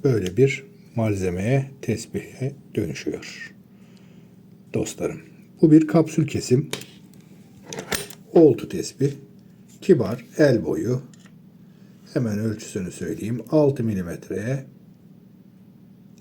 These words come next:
on milimetre. Çok güzel. Gümüş bir, e, kazaziye ile kombinlenmiş. Güzel,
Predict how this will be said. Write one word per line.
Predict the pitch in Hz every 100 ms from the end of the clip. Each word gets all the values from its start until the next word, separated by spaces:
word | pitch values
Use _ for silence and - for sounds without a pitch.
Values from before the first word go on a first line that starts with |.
| -
on | 175 160
milimetre. | 107 90 80 78 - 110 143 - - - - - - - -
Çok | - 170 - -
güzel. | 78 90 135 - - - - - -
Gümüş | - 120 95 -
bir, | 110 - - - - - - - - - - - -
e, | 101 92
kazaziye | - 135 107 104 87 92 85
ile | 80 80 - -
kombinlenmiş. | 135 110 92 80 76 76 90 139 - - - - - - - - - - - - - - - - - - - - -
Güzel, | - - -